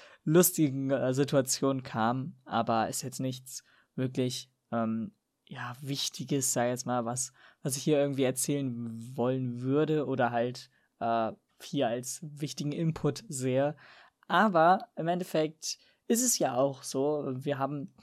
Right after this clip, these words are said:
die letzten paar Wochen auch nicht viel anderes gemacht. Klar, das jetzt mit zur Schule gehen und so ist jetzt schon wieder mal <laughs> eine Abwechslung und, ähm, eigentlich so auch der einzige Grund, warum man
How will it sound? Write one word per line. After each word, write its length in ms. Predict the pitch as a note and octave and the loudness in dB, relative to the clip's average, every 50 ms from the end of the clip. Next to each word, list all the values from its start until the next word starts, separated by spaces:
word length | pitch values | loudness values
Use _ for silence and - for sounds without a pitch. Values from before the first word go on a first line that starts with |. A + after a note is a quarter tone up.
| - - - - | -20 -18 -10 -4
die 100 | - D#3+ | 0 0
letzten 340 | D3+ D#3 D#3+ - - E3 D#3 | 2 2 0 -2 -4 -4 -2
paar 200 | - E3+ D3 C#3 | 2 2 4 4
Wochen 200 | D3+ C#3+ - - | 4 4 4 4
auch 320 | E3+ - D#3 D#3+ E3 - - - - - _ - | 4 4 4 4 2 -2 -8 -20 -20 -12 _ 2
nicht 220 | E3+ F3 F#3+ - | 4 4 4 4
viel 180 | - - F#3+ E3+ | 4 6 6 8
anderes 440 | - E3+ G3 G3+ F#3+ D#3 C#3 C3 - | 8 6 6 6 6 4 4 2 0
gemacht. 360 | - A#2+ B2 C3 D3 D#3 - _ _ _ - | -2 2 2 2 2 2 -4 _ _ _ -6
Klar, 280 | - D#3 D3 D#3 E3 | 0 4 6 6 6
das 160 | D#3+ D3+ C#3+ - | 4 2 0 0
jetzt 200 | D3 C3 - - | -2 -2 -2 -4
mit 120 | C3+ C3 | -6 -6
zur 120 | - - | -6 -6
Schule 360 | B2+ - - - E3 D#3+ D#3+ C#3+ | -6 -4 0 0 2 2 2 2
gehen 240 | C#3 D3 D3+ D3+ | 0 0 -2 0
und 120 | C#3+ C#3+ D3 | -2 -2 -2
so 180 | - C#3 C#3 | -2 0 0
ist 160 | C#3 C3 - - | 0 0 0 0
jetzt 180 | E3+ D#3+ - | 0 -2 -2
schon 320 | - - F3 E3 E3+ E3 - - - - _ - | 0 0 0 0 0 -4 -6 -12 -20 -20 _ 0
wieder 200 | D#3 D#3 D#3+ D3+ | 2 4 4 6
mal 340 | D3 C#3 C#3 C3+ C#3 D#3 - _ - | 6 6 4 4 2 0 -4 _ -10
<laughs> 240 | - - - - - | -10 -10 -6 -2 0
eine 200 | D#3+ D3+ F#3 - | 2 2 2 4
Abwechslung 760 | - E3+ E3 D#3+ D#3 E3+ E3 - - - F3+ E3+ F3 F#3 F#3+ - _ - - - _ _ - | 4 2 2 4 4 4 4 4 2 0 2 2 2 0 -2 -6 _ -20 -20 -20 _ _ -2
und, 360 | D3 C#3 C3+ C3+ C3+ - - | 0 0 0 -2 -6 -6 -4
ähm, 380 | B2 A#2+ B2 B2+ B2+ C3 C3 - - | -2 -2 -2 -2 -4 -6 -8 -8 -2
eigentlich 360 | - D3 D#3+ D#3+ E3+ D#3 - | 0 0 0 0 -2 -4 -2
so 160 | - D3 C#3 | 0 2 4
auch 220 | C#3 C#3 C3+ - - _ _ _ _ _ _ _ _ _ _ - | 4 4 2 0 -6 _ _ _ _ _ _ _ _ _ _ 2
der 140 | F#3+ F#3+ - | 4 4 6
einzige 460 | E3 E3 E3 - - D#3+ D#3 D3+ C#3 | 4 4 0 0 -2 -4 -4 -6 -6
Grund, 440 | C#3 D#3 D3 C3+ D#3 F3 F#3 F3 - - | -4 -2 2 4 4 4 4 2 0 4
warum 440 | C3+ C3+ C#3 C#3 D#3+ F3+ F#3 F3+ | 4 4 6 6 4 2 2 4
man 260 | D#3+ D3+ D#3 D#3 D3+ | 4 4 4 2 -2